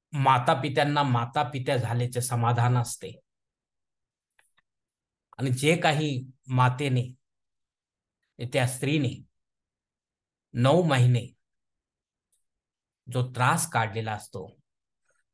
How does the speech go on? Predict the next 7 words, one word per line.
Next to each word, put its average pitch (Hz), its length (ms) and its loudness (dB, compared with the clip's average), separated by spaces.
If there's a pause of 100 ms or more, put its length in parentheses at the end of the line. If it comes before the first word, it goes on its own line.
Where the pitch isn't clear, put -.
त्याचं 123 360 2
प्रत्यक्ष 151 480 0 (140)
फळ 110 160 -4 (100)
तिच्या 120 220 0
समोर 113 360 0
असतं 101 340 -6
मित्रांनो. - 560 -18